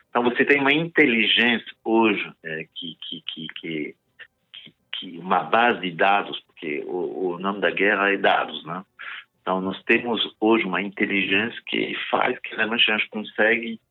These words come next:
eh, favorecer essa, essa venda online, incentivando, inclusive, o consumidor a comprar dessa forma. É bom pra ele, é bom pra o, pro comércio,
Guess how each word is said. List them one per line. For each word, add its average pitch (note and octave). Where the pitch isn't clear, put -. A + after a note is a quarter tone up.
eh, E2+
favorecer A#2
essa, F2
essa F2
venda F#2+
online, G2
incentivando, G#2+
inclusive, F2
o F2+
consumidor F#2
a G#2
comprar G2+
dessa G2+
forma. C#2
É D3+
bom C#3+
pra B2
ele, D3+
é C3+
bom B2
pra G#2+
o, G#2
pro G#2
comércio, A#2+